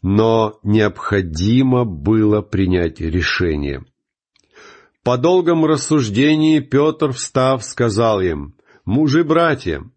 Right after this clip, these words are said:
вы знаете, что Бог от дней первых избрал из нас меня, чтобы из уст моих язычники услышали слово Евангелия и уверовали".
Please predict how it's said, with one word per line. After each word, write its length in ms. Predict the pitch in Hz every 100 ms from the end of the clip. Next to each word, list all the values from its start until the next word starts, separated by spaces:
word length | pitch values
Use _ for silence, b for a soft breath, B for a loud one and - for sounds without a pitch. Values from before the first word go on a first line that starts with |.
| _ b b b
вы 180 | 101
знаете, 640 | 127 117 135 139 143 135 147
что 260 | - -
Бог 460 | 120 107 127 127 -
от 240 | - 107 85
дней 300 | 107 120 123
первых 680 | 123 120 135 147 143 - B B
избрал 560 | - 131 113 117 135 139
из 160 | 123 104
нас 360 | 123 127 123
меня, 680 | 117 120 120 143 156 123 87 b b
чтобы 460 | - - 147 143
из 420 | 117 143 135 107 -
уст 320 | 151 151 -
моих 520 | 131 139 143 180 156
язычники 1160 | 110 127 104 117 180 - 139 123 - 107 90 82 B B B B
услышали 680 | 110 123 - 143 160 139 143
слово 400 | 135 131 139 135
Евангелия 960 | 131 123 113 143 165 165 160 160 156 151
и 260 | - 127
уверовали". 960 | 127 123 101 104 107 95 87 85 82 80